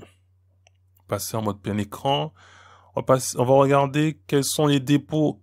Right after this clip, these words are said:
qu'il y a sur cette void Linux, donc les dépôts qui sont activés ou non. Donc là, je prendrai un terminal simple. Donc là, on voit que les autres dépôts ne sont pas activés.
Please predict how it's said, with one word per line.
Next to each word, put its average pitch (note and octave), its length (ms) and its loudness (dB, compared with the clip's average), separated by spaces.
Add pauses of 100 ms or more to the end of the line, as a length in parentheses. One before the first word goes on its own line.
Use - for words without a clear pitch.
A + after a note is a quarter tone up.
qu'il C#3 180 -6
y C#3 80 4
a C#3 220 2
sur C#3+ 760 0
cette A#2+ 320 -2
void B2 300 2
Linux, A2+ 500 -2
donc A2+ 200 -12
les A#2 80 -2
dépôts A#2 360 -2
qui A#2 160 -8
sont A#2 280 -2 (560)
activés B2+ 640 -2
ou A2 140 -2
non. B2 300 -2 (600)
Donc A#2 200 -2
là, C#3+ 200 6
je C3 140 0
prendrai B2 680 -2 (580)
un A#2 220 -4
terminal G#2 600 -2
simple. E3+ 640 -2 (4000)
Donc A#2+ 180 -4
là, C3+ 60 4
on D3 140 6
voit D3 280 6
que B2 680 4
les A#2+ 200 0
autres C3+ 260 0
dépôts C#3 380 0
ne C3+ 100 0
sont B2 220 -4
pas C#3+ 260 2
activés. A#2 580 -4